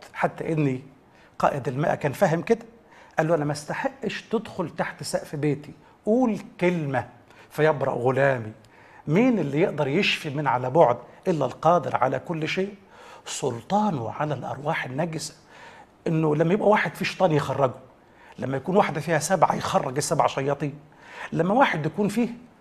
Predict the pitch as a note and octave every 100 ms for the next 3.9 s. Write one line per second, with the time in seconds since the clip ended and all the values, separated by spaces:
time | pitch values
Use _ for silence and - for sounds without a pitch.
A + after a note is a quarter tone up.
0 | - C#3 F3+ C#3+ F#3+ G#3+ B3+ - D3 E3
1 | E3 - D#3 D3 G3 F3 A#2+ - - -
2 | F3 D3 C#3 C#3 C#3 C#3+ A#2 A2+ - -
3 | - - D#3+ A#3 C4 C3+ A2+ C#3 C3+